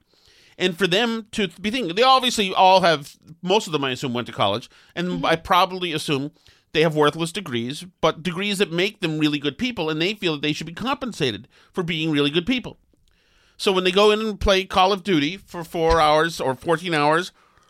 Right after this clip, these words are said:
Speaker 1: uh, and sometimes they have to get the game out, they feel like, "You probably don't understand, I'm a special person and I'm being put out. My specialness should be enough so that I'm not put out, and you should keep the lights on for us, and we should be able to spill creamer,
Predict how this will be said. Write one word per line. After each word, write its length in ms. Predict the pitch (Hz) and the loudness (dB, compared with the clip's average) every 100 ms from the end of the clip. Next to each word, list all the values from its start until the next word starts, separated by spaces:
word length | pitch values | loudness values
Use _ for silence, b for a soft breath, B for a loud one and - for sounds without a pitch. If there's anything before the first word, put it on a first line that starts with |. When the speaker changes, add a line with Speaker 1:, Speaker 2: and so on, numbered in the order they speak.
| b _ | b _
Speaker 1:
uh, 180 | 165 160 | 2 4
and 280 | 170 165 147 | 2 0 -2
sometimes 380 | - 175 180 170 | -4 -2 -2 0
they 60 | 165 | 0
have 140 | 170 | 0
to 60 | 175 | -4
get 140 | 170 | -6
the 80 | 175 | -6
game 340 | 170 220 247 | -4 0 2
out, 300 | 165 135 143 _ _ _ _ _ _ _ b b b b _ | 4 2 0 _ _ _ _ _ _ _ b b b b _
they 180 | 180 233 | 0 0
feel 280 | 240 202 165 | 0 0 2
like, 240 | 151 - _ | 0 -4 _
"You 200 | 151 180 | -10 -10
probably 260 | 180 220 190 | -2 -2 0
don't 80 | 170 | -4
understand, 380 | 156 208 185 143 | -4 -4 -4 -2
I'm 200 | 180 185 | -2 -2
a 60 | |
special 440 | - - 254 240 190 | -6 -4 -4 -4 -2
person 360 | 180 156 156 | -2 -2 -4
and 100 | 147 | -2
I'm 160 | 175 196 | 0 0
being 220 | 190 170 | -4 -8
put 220 | - 165 | -4 0
out. 360 | 170 143 - _ _ _ _ _ _ _ _ _ | 2 0 -4 _ _ _ _ _ _ _ _ _
My 160 | 165 233 | -2 -2
specialness 540 | - 240 233 190 165 | 0 -2 -2 -2 -2
should 200 | - 156 | -2 -4
be 100 | 143 | -2
enough 240 | 139 139 - | 0 -2 -4
so 140 | 151 | -2
that 100 | 139 | 0
I'm 160 | 151 147 | 0 2
not 280 | 202 220 | 0 0
put 200 | - 165 | -2 0
out, 300 | 113 104 - _ B B _ | 2 2 -2 _ B B _
and 180 | 165 185 | 0 0
you 60 | 185 | -4
should 140 | 196 | -6
keep 180 | 202 196 | -8 -4
the 60 | |
lights 220 | 170 156 165 | -2 -2 -2
on 160 | 147 | -4
for 260 | - 147 135 | 0 2 4
us, 140 | 143 | 2
and 100 | 151 | 0
we 80 | 143 | -2
should 120 | - | -2
be 100 | 147 139 | 0 2
able 100 | 131 | 0
to 100 | 135 | -4
spill 220 | 143 131 | -4 -6
creamer, 460 | - 127 120 131 | -4 -4 -2 -4